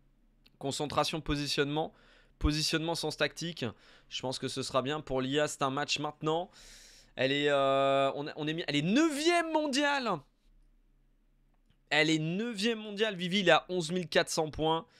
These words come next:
Il est pas très loin. Il est pas très loin, en chance de Yannick Sinner.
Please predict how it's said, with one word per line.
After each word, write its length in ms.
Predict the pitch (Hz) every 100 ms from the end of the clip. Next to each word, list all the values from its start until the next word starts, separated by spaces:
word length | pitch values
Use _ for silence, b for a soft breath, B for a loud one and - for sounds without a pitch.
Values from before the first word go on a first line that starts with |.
| B B B B -
Il 140 | 113
est 60 | 120
pas 140 | 127
très 160 | - 127
loin. 320 | 120 107 98 _ -
Il 140 | 117
est 60 | 131
pas 180 | 143
très 180 | - 143
loin, 140 | 139 143
en 100 | 139
chance 280 | - 147
de 100 | 131
Yannick 280 | 135 135 139
Sinner. 360 | - 139 151